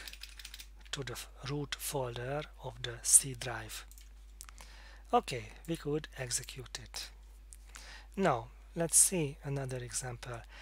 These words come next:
Find and open the previous project and modify the program so that it prints "Hello World." Okay, first we need to navigate to the project folder.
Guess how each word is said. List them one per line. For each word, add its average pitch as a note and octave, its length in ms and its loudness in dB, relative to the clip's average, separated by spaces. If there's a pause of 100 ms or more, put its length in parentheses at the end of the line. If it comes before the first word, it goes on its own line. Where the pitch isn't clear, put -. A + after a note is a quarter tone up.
(180)
Find A3 400 10
and D3 200 6
open E3 420 4
the D3 100 2
previous C3+ 540 0
project A#2 640 0 (560)
and C#3+ 160 6
modify F3 480 8
the C3+ 80 0
program D3 640 4
so D3+ 240 8
that C3 200 -2
it - 200 -4
prints F#3 540 4
"Hello C3+ 420 2
World." A2 340 -4 (1300)
Okay, D#3 460 -2 (500)
first G3+ 540 8 (560)
we D#3 80 6
need F3+ 240 6
to D3+ 100 0
navigate C#3+ 840 2 (320)
to - 80 2
the C#3+ 100 4
project C3 460 0
folder. A#2 460 -4